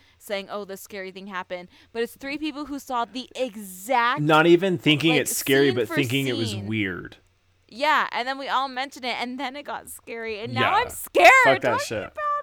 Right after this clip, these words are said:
Speaker 1: it.
Speaker 2: Um, <laughs>
Speaker 1: Ugh.
Speaker 2: so yeah, they mentioned, like, a, a guy dressed in white walking around. There's other mentions of just, like, whispers and echoes and screams and stuff like that, or, like, feeling like they're being watched.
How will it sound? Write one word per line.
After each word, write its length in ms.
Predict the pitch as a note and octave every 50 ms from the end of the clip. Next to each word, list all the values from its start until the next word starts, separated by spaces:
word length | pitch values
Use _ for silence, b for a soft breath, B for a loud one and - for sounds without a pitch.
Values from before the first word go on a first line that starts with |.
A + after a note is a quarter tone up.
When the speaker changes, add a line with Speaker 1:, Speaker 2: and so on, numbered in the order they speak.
| D5 C5+ C5 B4 A4+
Speaker 1:
it. 120 | - -
Speaker 2:
Um, 320 | B2+ C3+ C3+ C3+ C3+ C3+ -
<laughs> 460 | - C3+ A2 G#2+ G#2 - - - - -
Speaker 1:
Ugh. 600 | B3 C4+ - - - A3+ A3 G#3+ G#3 G#3 G3 F3+
Speaker 2:
so 100 | - F#3
yeah, 140 | F3+ E3 D3
they 160 | C#3 C3+ C#3
mentioned, 360 | C#3 D3+ D#3 D#3 - F#3 F#3 F3+
like, 200 | F3 D#3 - C#3+
a, 160 | B2 A#2+ - -
a 120 | A#2+ A#2+
guy 260 | A2+ G#2+ A#2+ A2 A#2
dressed 300 | A2+ G#2+ A#2+ A#2 - -
in 160 | B2 A#2 A2
white 280 | G#2 G#2 G2+ G#2 - -
walking 360 | F2 F#2+ G2+ G2 - A2 G#2 G2
around. 440 | F#2+ G2 F#2+ F#2+ F#2+ F#2+ F#2+ F#2 b b b b b
There's 180 | - A#2+ A#2+ C3
other 140 | D3 D#3 D#3
mentions 340 | D3+ C#3+ A#2+ - C#3 B2+
of 80 | B2 A#2
just, 160 | A2+ G#2+ -
like, 200 | A#2 G#2 G2 -
whispers 640 | G#2+ A2+ A#2+ A2+ - - - A#2 A2+ A2 A2 G#2 A2
and 160 | G#2+ G2+ - -
echoes 480 | G2 G#2 G#2 - G#2 G2 G2 G2 F#2 F2+
and 160 | F#2+ F#2+ F#2
screams 600 | - - - - - G2 G2 G2 G2 G2 F#2 F2+
and 140 | F2+ F#2+ F#2
stuff 280 | - - - F#2 - -
like 180 | F2+ F2+ -
that, 280 | - F2+ F2 F2+ F2+ -
or, 120 | - F#2+ F#2+
like, 160 | F#2 E2+ -
feeling 560 | - - B2+ B2 A#2+ A#2+ A2+ A2 G#2+ G#2 G2 -
like 180 | - G2+ F#2+
they're 140 | - A2 G2+
being 260 | F#2 G#2 G2+ G2 F#2
watched. 460 | F2+ F#2 F2+ F#2 G#2 A2 - - -